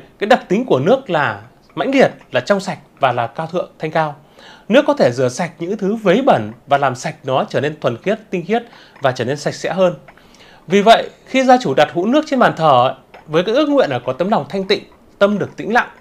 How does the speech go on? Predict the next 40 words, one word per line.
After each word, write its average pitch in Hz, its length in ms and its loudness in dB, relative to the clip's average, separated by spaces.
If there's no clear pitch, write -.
yêu 196 120 2
thương 196 280 2
và 185 100 4
gửi 165 200 2
gắm 156 220 2
cái 247 100 -4
hy 254 120 -2
vọng - 320 0
có 180 100 -2
một 214 160 -2
cuộc 143 140 -4
sống 139 240 -4
là 208 120 -2
an 202 180 0
nhiên, 214 160 -2
hạnh - 180 -10
phúc, 240 200 -6
vượt 175 240 2
qua 226 160 4
được 160 160 0
những 160 140 -10
cám 185 280 -4
dỗ 214 140 -2
của 180 120 -2
đời 120 180 0
thường 123 240 -2
và 165 140 4
có 180 160 4
được 233 160 6
cái 190 100 2
sức - 460 -6
mạnh 269 140 4
và 143 140 -2
cái 151 100 -6
sự 180 200 -6
trong 220 140 0
sạch 180 220 -8
như 156 100 -6
nước. 220 180 0
Đó, 120 260 -2